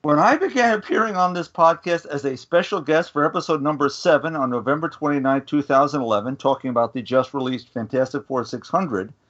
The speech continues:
and not to equate these two things, we had barely three hundred listeners, let alone the tens of thousands we have now.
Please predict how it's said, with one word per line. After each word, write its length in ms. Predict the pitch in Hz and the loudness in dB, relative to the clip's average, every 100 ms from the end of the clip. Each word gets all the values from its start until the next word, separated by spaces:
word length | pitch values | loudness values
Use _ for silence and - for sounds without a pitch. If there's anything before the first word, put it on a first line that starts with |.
| _ _ _ _ _ _ _ _ _ _ | _ _ _ _ _ _ _ _ _ _
and 100 | 160 | 0
not 180 | 185 226 | 2 4
to 120 | 220 | 4
equate 400 | 180 - 240 330 | 2 2 2 2
these 220 | - 190 | -2 -6
two 180 | - 151 | 0 0
things, 460 | 131 131 127 160 - _ _ _ _ | 0 -2 -4 -6 -10 _ _ _ _
we 160 | 220 247 | 0 4
had 180 | 240 | 4
barely 320 | 165 214 214 185 | 6 6 8 4
three 280 | - 226 | -2 -4
hundred 340 | 185 208 196 147 | 0 2 2 2
listeners, 1040 | 147 156 277 - 180 113 90 123 190 - _ _ _ _ _ _ _ | 0 4 2 2 -4 -4 -6 -8 -12 -14 _ _ _ _ _ _ _
let 220 | 147 196 | 0 2
alone 300 | 196 185 185 | 2 0 0
the 140 | 160 | -2
tens 400 | 147 - 180 196 | -4 -4 -4 -2
of 120 | 175 147 | -4 -2
thousands 500 | 160 156 156 151 135 | 2 4 2 -2 -4
we 200 | 139 139 | -4 0
have 280 | 135 123 | 0 0
now. 440 | 120 113 82 71 | -2 -8 -8 -14